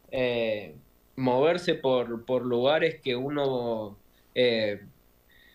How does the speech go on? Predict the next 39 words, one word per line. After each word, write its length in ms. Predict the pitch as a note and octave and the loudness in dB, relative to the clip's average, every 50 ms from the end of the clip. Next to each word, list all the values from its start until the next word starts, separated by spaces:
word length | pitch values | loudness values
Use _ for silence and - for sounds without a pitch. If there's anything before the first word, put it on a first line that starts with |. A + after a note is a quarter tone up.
| _ _ _ _ _ _ - | _ _ _ _ _ _ 0
agrande 460 | - A#2 A#2 B2+ D3+ D#3+ E3+ E3 D3 | 2 2 4 4 2 0 0 -2 -2
más 200 | D3 D#3+ D#3+ D#3+ | -2 -2 -4 -4
su 120 | - D#3 | -6 -6
nombre, 480 | D#3+ F3+ G3 G3 G3 F#3 F3+ D#3+ D3 C#3 | -2 0 0 0 0 0 -2 -2 -4 -4
sea 260 | - E3 D#3+ D#3+ D#3 | -2 0 0 0 0
más 180 | D#3 D#3+ E3 - | -2 -4 -6 -6
conocido, 880 | - D3 C#3+ C#3 C#3 C3+ - - G3+ G3+ G3 F3+ E3 D#3 D3 C#3+ C#3 | -6 -6 -4 -6 -6 -6 -6 -8 -4 -2 0 2 2 4 4 2 2
lo 160 | C#3 C3+ C3 | 0 -2 -2
tenga 220 | C#3+ D#3+ D#3+ D#3+ | -4 -4 -4 -6
en 80 | D#3 D3 | -8 -6
cuenta 440 | - D#3+ D#3 D#3 D#3 D#3+ D3+ C#3+ - | -2 -2 -2 0 0 0 0 0 0
toda 340 | D#3 D#3 D#3 D#3 D3+ C#3+ C3+ | 0 2 2 2 2 2 0
la 160 | C3 B2 B2 | 0 -2 -2
escena, 480 | A#2+ - - E3+ F3 D#3+ D3 C3 B2 | -4 -4 -2 0 0 0 0 -2 -6
digamos, 480 | A#2+ B2 B2 B2 A#2+ A#2 A#2 A2+ A2 A2+ | -6 -6 -4 -4 -6 -6 -6 -12 -14 -12
del, 280 | A2 A2 A2 G#2 F#2+ - | -12 -12 -14 -16 -10 -4
del 180 | A#2+ A2+ A2+ | -4 -4 -2
deporte 440 | A#2 A2 - - A#2+ A#2 A#2 - A2 | -2 -2 -2 0 -2 -2 0 0 -2
extremo. 420 | G#2+ - - A#2+ A#2+ A2 F#2+ - - _ _ _ _ _ _ _ _ _ _ _ - - _ _ _ - - | -2 -2 -2 0 0 0 -2 -4 -12 _ _ _ _ _ _ _ _ _ _ _ -20 -20 _ _ _ -4 0
Eh, 540 | A2+ A#2 A#2 A2+ A2 G#2+ G#2+ G#2 G2+ G2 F#2+ | 2 4 4 4 2 0 0 -2 -2 -2 0
y 120 | A#2 B2 A2+ | 0 -2 0
yo 380 | A#2+ C#3+ D3+ D#3+ D#3+ D#3+ D#3+ | 0 2 2 4 4 4 2
en 120 | D3+ D3 C#3 | 2 0 0
lo 120 | C3+ C3+ | -2 -2
que 140 | C3+ C#3 - | 0 -2 -4
fue 580 | - - D#3+ E3 D#3+ D#3+ D#3 D#3 D3+ D3 D3 C#3+ | -4 0 0 2 4 4 4 2 2 2 0 -4
estos 240 | D3 - - D3 C#3+ | -4 -4 -4 -4 -4
últimos 340 | D#3 D#3+ - D#3 C3+ C3 C3+ | -4 -6 -6 -6 -6 -4 -2
tres 180 | D3+ D3+ D3+ | 0 0 2
años 360 | D#3 E3+ F#3 G3 G3 F#3+ E3+ | 2 2 2 0 0 -2 -4
me 100 | D3 C#3 | -6 -8
enfoqué 360 | C3+ - - C3+ C3 - D#3 D#3 | -10 -8 -6 -8 -6 -4 -4 -4
mucho 360 | D#3 D#3 D#3+ D#3 - D#3 D3 | -4 -6 -10 -8 -4 -4 -4
en, 160 | C#3 C3+ - | -4 -4 -10
en 160 | B2 C3+ C3 B2+ | -14 -14 -12 -10
competencias 640 | - A#2+ - - A#2+ A#2 - C#3 C#3 C#3 C#3+ C3+ | -12 -8 -4 -2 -2 -2 -2 -6 -4 -2 -2 -2
en 100 | B2+ B2 | -2 -2
Estados 360 | A#2 A#2+ - D3 C#3 C#3 B2+ B2 | -6 -2 0 2 2 2 0 -4
Unidos. 500 | B2 B2+ C#3+ E3 F3+ F3+ E3+ F3 - - | -8 -6 -4 0 0 0 0 -2 -4 -18